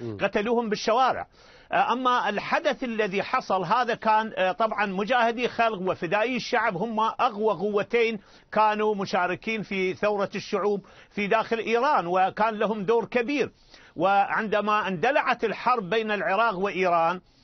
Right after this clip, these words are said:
Speaker 2: آه، الواقع مجاهدي خلق، ونحن كنا هناك في بلدنا في الأحواز،
Speaker 1: مم.
Speaker 2: كنا نشاهد مجاهدي خلق هم الذين انتقلوا وهم الذين شكلوا التعبئة، هذا البسيج اللي نسميه اليوم، هم الذين شكلوه وبدأوا بال-، بال-، آه،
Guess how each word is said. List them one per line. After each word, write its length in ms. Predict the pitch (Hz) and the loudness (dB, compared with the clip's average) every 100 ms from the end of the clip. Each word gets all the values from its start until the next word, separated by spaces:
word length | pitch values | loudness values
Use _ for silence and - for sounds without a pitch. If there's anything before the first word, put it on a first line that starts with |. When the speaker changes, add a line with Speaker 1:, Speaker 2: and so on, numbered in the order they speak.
| _ - - | _ -4 2
Speaker 2:
آه، 200 | 202 202 | 4 4
الواقع 460 | 202 254 269 254 | 4 4 4 0
مجاهدي 560 | 208 214 220 202 208 196 | 0 0 2 2 2 -2
خلق، 300 | - 277 226 | 2 0 2
ونحن 420 | 226 254 214 247 | 0 -2 -2 -4
كنا 340 | - 285 294 | -4 -4 0
هناك 440 | 220 233 262 226 220 | 0 2 0 0 -2
في 200 | - 226 | -2 -2
بلدنا 440 | 196 233 202 196 | 0 0 0 -4
في 80 | 175 | -2
الأحواز، 560 | 202 170 202 208 208 - | -2 0 2 2 2 -4
Speaker 1:
مم. 200 | 131 110 | -8 -4
Speaker 2:
كنا 260 | 101 277 269 | -2 0 0
نشاهد 560 | 240 - 285 233 190 | -2 0 2 4 2
مجاهدي 540 | 170 214 214 208 208 214 | 0 -2 2 2 2 -2
خلق 260 | - 277 | 0 -2
هم 260 | 190 208 320 | 0 -4 -2
الذين 540 | 277 247 208 240 233 - - - | 0 0 0 0 -2 -4 -12 -6
انتقلوا 600 | 214 214 262 254 269 269 | -4 -2 -2 0 0 0
وهم 320 | 247 208 277 285 | 2 0 0 -2
الذين 460 | 262 233 262 262 | 0 -2 -2 -2
شكلوا 580 | - 285 - - 269 262 | -2 -2 -4 -4 -2 -2
التعبئة، 680 | - - 220 202 277 262 180 | -4 -2 0 0 2 4 4
هذا 300 | 180 226 214 | 2 2 0
البسيج 520 | 190 202 - 254 196 | -2 -6 -4 -6 -4
اللي 300 | 220 220 202 - - - | -4 -4 -6 -8 -16 -4
نسميه 480 | 208 233 202 208 | -2 -2 -2 -2
اليوم، 420 | 202 180 180 202 202 _ - | -2 0 0 -2 -6 _ -8
هم 180 | 220 311 | -4 -2
الذين 460 | 311 277 226 269 240 | 2 2 0 0 0
شكلوه 760 | 254 240 - 226 247 302 294 226 | 0 -4 0 0 0 0 0 0
وبدأوا 640 | 226 269 277 285 247 262 | 2 2 2 0 0 -2
بال-، 320 | 233 233 196 | -2 -4 -2
بال-، 260 | 190 233 202 | 0 0 2
آه، 320 | 214 202 175 | 2 2 0